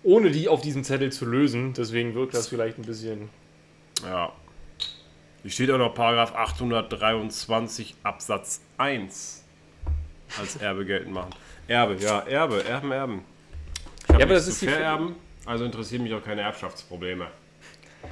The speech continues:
Speaker 1: Ja, obwohl, nee, äh, das ging darum, der, der, der Grundfall, weil du Schmerzensgeld als Erbe geltend machen kannst. Weil, weißt
Speaker 2: Oh.
Speaker 1: du,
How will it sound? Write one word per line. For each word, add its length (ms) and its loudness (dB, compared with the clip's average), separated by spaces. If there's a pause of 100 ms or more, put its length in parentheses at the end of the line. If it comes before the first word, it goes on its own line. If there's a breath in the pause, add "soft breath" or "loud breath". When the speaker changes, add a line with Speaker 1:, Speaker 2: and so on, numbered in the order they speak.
(220 loud breath)
Speaker 1:
Ja, 160 10
obwohl, 300 4
nee, 180 8
äh, 560 6
das 160 0
ging 180 -2
darum, 720 2
der, 200 0
der, 160 -6
der 160 -4
Grundfall, 400 -2
weil 100 2
du 80 -6
Schmerzensgeld 580 -6
als 120 -6
Erbe 180 -4
geltend 240 -6
machen 180 -10
kannst. 280 -16 (1600)
Weil, 140 -8
weißt 160 -4
Speaker 2:
Oh. 80 -2
Speaker 1:
du, 120 -8